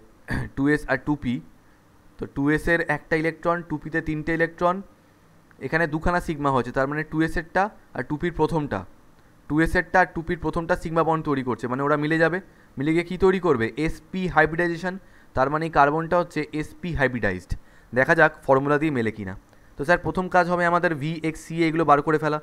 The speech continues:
তো স্যার central atom তো বোঝাই যাচ্ছে carbon হবে, কারণ ওর দুদিকে দুটো oxygen রয়েছে। So carbon is two comma four, so the number of valence electrons is four। স্যার ভি বার করা হয়ে গেছে, আর কি সি এর দিকে তাকাবো আমরা? না, as if carbon আর নেই। এরপরে স্যার সি,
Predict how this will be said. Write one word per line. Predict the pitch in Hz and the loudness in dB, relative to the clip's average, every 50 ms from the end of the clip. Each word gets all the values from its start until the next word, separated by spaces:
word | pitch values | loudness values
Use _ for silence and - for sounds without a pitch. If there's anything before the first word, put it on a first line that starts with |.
| - - - - - - - | -8 -16 -20 -20 -20 -12 -10
তো | 143 | -6
স্যার | 139 - 175 | -2 -2 -2
central | 170 - 170 156 156 - 175 | 0 0 0 2 4 4 4
atom | 175 165 175 175 | 4 4 2 0
তো | 170 185 | 0 0
বোঝাই | 165 156 156 156 175 175 | 2 2 2 2 2 2
যাচ্ছে | 170 170 170 - 165 | 2 0 0 0 4
carbon | 170 151 143 139 147 147 | 6 6 6 6 4 2
হবে, | 139 127 117 | 2 0 0
কারণ | 117 - 135 139 147 | 0 0 0 0 2
ওর | 147 156 147 | 2 0 0
দুদিকে | 131 143 143 156 156 156 | 0 0 0 0 0 0
দুটো | 156 151 160 | 2 2 2
oxygen | 147 147 - 151 156 151 147 | 2 2 -2 -6 -6 -2 0
রয়েছে। | 143 135 113 - - 95 90 - - - - - _ - - - | 0 0 0 -2 -6 -12 -12 -14 -18 -20 -20 -20 _ -20 -20 -18
So | - - | -4 2
carbon | - 143 143 151 160 175 | 6 6 6 6 4 0
is | 180 180 - - | -4 -4 -6 -6
two | 190 - | -2 2
comma | 185 180 180 175 170 | 4 4 4 4 4
four, | 170 156 135 - | 2 0 0 0
so | - 143 | -4 -2
the | 147 151 147 | 4 4 4
number | 147 151 160 165 170 | 6 6 4 2 4
of | 156 135 | 4 2
valence | 135 143 156 156 - 165 | 2 2 0 0 -2 -4
electrons | 170 165 165 180 175 165 175 180 | -4 -2 0 -2 -2 0 -2 -6
is | - - - | -6 0 6
four। | 190 185 175 127 95 - - - _ _ - - - - - | 8 8 8 8 4 0 -14 -20 _ _ -20 -20 -20 -20 0
স্যার | - - 190 185 | 4 4 4 4
ভি | 143 165 190 196 | 4 2 6 10
বার | 185 202 190 | 10 10 12
করা | 190 202 202 202 | 12 10 10 10
হয়ে | 185 196 196 190 | 8 6 6 4
গেছে, | 196 185 - 175 147 123 110 - | 4 2 2 2 0 0 2 4
আর | 131 151 156 | 4 4 4
কি | - 180 | 0 -10
সি | - - 185 | -8 -4 -2
এর | 180 170 | -2 -2
দিকে | 165 190 196 | -2 -2 -2
তাকাবো | 185 190 180 190 190 202 | -2 0 2 4 6 6
আমরা? | 220 226 220 220 208 160 113 - - - _ _ - | 6 6 6 6 6 6 6 2 -6 -20 _ _ -2
না, | 127 147 156 143 120 98 - - _ _ - | 4 6 6 6 6 4 -2 -12 _ _ -4
as | 127 127 143 | -4 -2 -2
if | 185 185 - | -4 -2 2
carbon | - 160 151 156 160 170 | 4 4 4 4 4 2
আর | 175 170 | 0 0
নেই। | 151 143 143 143 127 107 92 - - - _ _ - | 0 0 -2 -2 -2 -4 -8 -12 -18 -20 _ _ -8
এরপরে | - - - - 180 175 | -4 0 2 2 2 0
স্যার | - 196 - - | -2 -6 -8 -6
সি, | - 180 156 127 | -6 -6 -6 -6